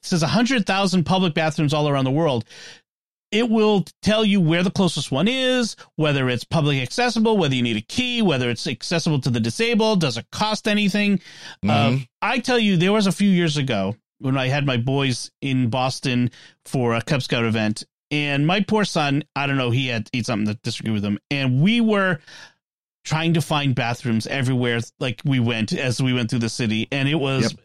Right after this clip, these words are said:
Speaker 1: if we'd had this life would have been so much <laughs> easier. The poor kid that was
Speaker 2: <laughs>
Speaker 1: having a tough time. Uh,
Speaker 2: Yeah.
Speaker 1: but,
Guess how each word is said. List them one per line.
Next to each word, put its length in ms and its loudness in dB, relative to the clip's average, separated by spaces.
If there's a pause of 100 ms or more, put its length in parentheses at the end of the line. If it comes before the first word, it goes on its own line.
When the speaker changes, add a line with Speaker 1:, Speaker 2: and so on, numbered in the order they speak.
Speaker 1:
if 160 0
we'd 160 2
had 260 0
this 420 -4 (220)
life 260 -2
would 100 0
have 60 0
been 120 0
so 220 -2
much 280 -2
<laughs> 0 -
easier. 440 -2 (280)
The 120 0
poor 280 2
kid 360 -2
that 60 2
was 160 0
Speaker 2:
<laughs> 120 0
Speaker 1:
having 200 0
a 60 -2
tough 200 -2
time. 320 -2 (400)
Uh, 300 0
Speaker 2:
Yeah. 260 -2 (840)
Speaker 1:
but, 220 -2